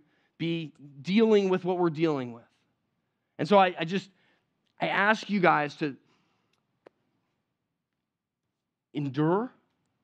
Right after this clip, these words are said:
be patient, come alongside of each other.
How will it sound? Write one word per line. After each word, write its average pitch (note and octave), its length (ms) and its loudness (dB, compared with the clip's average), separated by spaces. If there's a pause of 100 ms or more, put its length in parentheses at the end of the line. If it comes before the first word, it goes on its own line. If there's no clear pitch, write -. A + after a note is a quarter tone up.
(640)
be C#3 120 -14
patient, E3 640 -12 (920)
come D3 160 -6
alongside C#3+ 540 -6
of D3+ 80 -16
each D3+ 160 -20
other. - 80 -20